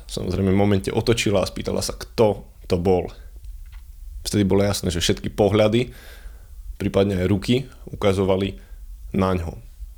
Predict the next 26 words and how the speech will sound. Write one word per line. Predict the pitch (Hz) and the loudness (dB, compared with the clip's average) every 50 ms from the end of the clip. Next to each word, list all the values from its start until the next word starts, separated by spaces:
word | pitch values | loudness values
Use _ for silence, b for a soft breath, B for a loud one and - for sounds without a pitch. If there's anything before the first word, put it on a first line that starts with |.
| - - - - - - - - - - - | -16 -18 -16 -18 -18 -18 -14 -8 -8 -4 0
Namiesto | 101 101 107 107 - 101 | 2 2 2 2 0 0
toho, | - 113 101 | 2 4 4
aby | 98 92 92 | 4 4 4
tá | - 92 | 2 2
učiteľka | 98 101 - 107 - 107 101 - 104 - | 2 2 2 2 2 2 4 4 0 2
vtedy | - 101 90 92 98 b b b b b b b b b - 107 | 2 0 0 0 -4 b b b b b b b b b -2 0
pokarhala, | 98 - 113 107 104 110 117 120 120 117 127 143 - - - - - - - - - - | 2 4 4 4 4 4 2 4 2 2 2 -2 -6 -10 -18 -20 -20 -20 -20 -14 -2 -2
tak | 85 85 - | -2 -2 0
po | - 95 87 | -2 0 2
hodine | 98 98 95 98 92 | 4 4 4 2 2
mu | 92 92 90 | 2 0 -2
povedala, | 90 - 92 92 90 92 92 92 95 - b b b b b b b b b b b - - - - - - - - - - - - - - - - - - - - - - - - - - - - - - - - - - - - - - - | -2 0 -2 0 0 0 -2 -2 -4 -4 b b b b b b b b b b b -16 -18 -16 -16 -16 -16 -16 -16 -16 -16 -18 -20 -16 -16 -14 -14 -14 -16 -16 -16 -14 -14 -14 -14 -14 -16 -16 -16 -18 -18 -18 -16 -16 -16 -16 -16 -14 -6 -2
že | 104 98 90 | 0 0 2
v | 92 92 87 | 2 0 0
ňom | 85 85 - - - - - - | 0 -2 -4 -6 -10 -8 -2 0
objavila | 104 92 113 104 98 95 110 107 101 92 - 107 - - - - - - - - - - - 92 | 2 4 4 4 4 4 4 4 4 2 0 -4 -10 -16 -20 -20 -20 -20 -20 -20 -20 -8 -4 0
lídra, | 92 98 95 92 - - - - 127 113 | 2 2 2 2 0 -2 -2 -4 -4 -6
že | 101 | -6
to, | 98 - 110 | 0 0 0
čo | 107 - 98 92 | 2 2 2 2
dokázal, | 107 95 - 113 107 107 107 117 123 123 131 135 143 - - - | 2 4 6 6 6 6 6 4 4 2 2 -2 -4 -10 -8 -6
je | 95 | -4
niečo, | 95 95 95 95 98 - - - - - 104 - - - - - - - - - - - - - | -2 0 0 0 -2 -2 -2 -4 -4 -4 -6 -8 -14 -18 -18 -18 -20 -20 -20 -20 -18 -16 -14 -10
je | - - 92 | -6 -2 0
niečo | 95 98 98 95 - 101 87 | 2 2 2 2 4 2 2
výnimočné | 82 98 101 101 101 98 101 104 110 - - 120 120 135 165 | 4 4 4 4 4 4 4 2 2 0 2 2 2 2 0